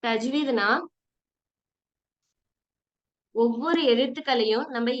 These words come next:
எப்படி உச்சரிக்கணும், எந்த எழுத்தை எங்கிருந்து உச்சரிக்கணும், ஒரு எழுத்து பக்கத்துல இன்னொரு எழுத்து வந்துச்சுன்னா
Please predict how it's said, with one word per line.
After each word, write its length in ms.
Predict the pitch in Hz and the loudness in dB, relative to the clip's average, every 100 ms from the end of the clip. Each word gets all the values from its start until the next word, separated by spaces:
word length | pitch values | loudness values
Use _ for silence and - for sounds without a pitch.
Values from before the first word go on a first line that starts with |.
| 220 | -4
எப்படி 340 | 202 294 311 | -4 -4 -4
உச்சரிக்கணும், 800 | 262 233 285 254 247 220 208 214 208 - _ _ _ _ | -4 -6 -4 -4 -4 -2 -2 -4 -6 -14 _ _ _ _
எந்த 300 | 226 233 269 320 294 | 0 2 2 0 2
எழுத்தை 340 | 240 247 285 277 | 2 2 -2 -2
எங்கிருந்து 500 | 220 254 302 294 294 | 0 -2 -4 -4 -2
உச்சரிக்கணும், 760 | 214 - 233 226 214 208 208 202 _ _ _ _ _ _ | -4 -2 -4 -2 -2 -2 -4 -6 _ _ _ _ _ _
ஒரு 220 | 233 247 247 | 0 2 4
எழுத்து 320 | 240 294 349 | 2 2 -4
பக்கத்துல 540 | - 233 254 247 247 233 | -4 -2 -2 -2 0 2
இன்னொரு 380 | 262 240 277 311 | 2 -2 -2 -2
எழுத்து 320 | 233 240 269 254 | -2 -2 -4 -6
வந்துச்சுன்னா 480 | 226 220 233 240 | -6 -6 -4 0